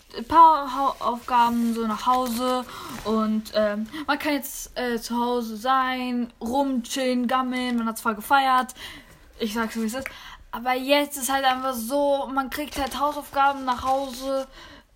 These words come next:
ist die ganze Zeit zu Hause, man hat nichts zu tun, man hat schon, also, wenn ihr es kennt, ähm, einfach voll viel schon durchgeguckt, was man nicht mehr gucken kann, so,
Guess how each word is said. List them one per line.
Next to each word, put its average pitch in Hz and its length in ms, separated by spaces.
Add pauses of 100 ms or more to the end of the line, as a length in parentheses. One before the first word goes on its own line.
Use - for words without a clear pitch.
(100)
ist 320 260
die 330 60
ganze 311 240
Zeit 233 100
zu 262 200
Hause, 294 420
man 277 240
hat 285 160
nichts 330 540
zu 339 160
tun, 339 440
man 294 360 (180)
hat 311 260
schon, 285 400 (760)
also, 277 240 (520)
wenn 285 280
ihr 285 100
es 285 120
kennt, 311 540 (380)
ähm, 254 400 (140)
einfach 277 380 (320)
voll 311 340
viel 330 160
schon 294 220
durchgeguckt, 277 640
was 254 120
man 247 140
nicht 240 140
mehr 240 100
gucken 262 380
kann, 277 340 (300)
so, 247 160